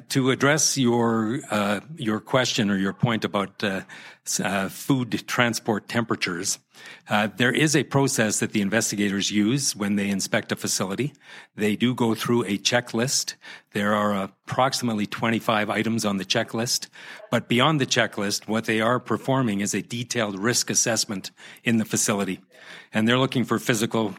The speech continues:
chemical, or biological hazards that may exist and, and looking for ways to, uh, to mitigate any risks that they do pick up on.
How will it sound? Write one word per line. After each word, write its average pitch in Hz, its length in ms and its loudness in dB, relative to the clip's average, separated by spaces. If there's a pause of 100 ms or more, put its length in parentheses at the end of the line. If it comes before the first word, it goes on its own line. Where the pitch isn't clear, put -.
chemical, 113 420 0
or 101 80 -4
biological 98 580 -2
hazards 98 540 0
that 98 160 -4
may 113 220 2
exist 110 480 0
and, 101 320 -2 (260)
and 104 180 0
looking 113 260 2
for 107 140 -2
ways 110 360 2
to, 104 400 -4 (320)
uh, 101 280 -2 (120)
to 107 120 0
mitigate 110 540 0
any 127 260 2
risks 110 380 -2
that 104 200 -4
they 104 120 0
do 120 160 0
pick 110 260 -4
up 107 180 -4
on. 92 240 -6